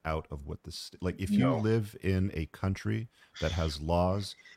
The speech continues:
Speaker 1: you have to understand that the, it doesn't matter what your ceremony happens to be, you're still married on,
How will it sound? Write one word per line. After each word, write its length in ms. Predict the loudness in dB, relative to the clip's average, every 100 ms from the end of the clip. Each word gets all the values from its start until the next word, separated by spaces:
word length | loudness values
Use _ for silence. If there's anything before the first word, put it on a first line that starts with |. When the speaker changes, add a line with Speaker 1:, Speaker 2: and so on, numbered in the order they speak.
| _
Speaker 1:
you 120 | -4
have 300 | 0 0 0
to 120 | 0 0
understand 640 | 0 0 -2 -2 0 0
that 300 | -2 -2 -6 _ _ -20 _ _ _ _ _ _ -2
the, 160 | -2 -2 -10
it 120 | -14 _ -20 0
doesn't 240 | 2 4
matter 320 | 4 4 2 -2 0
what 240 | 2 2
your 340 | 2 2 0 -2
ceremony 520 | -4 0 2 2 2
happens 500 | 0 -2 -2 -4 -6
to 80 | -4
be, 120 | -2
you're 200 | 0 -2
still 340 | -6 -4 0 2
married 360 | 2 2 0 -2
on, 140 | -6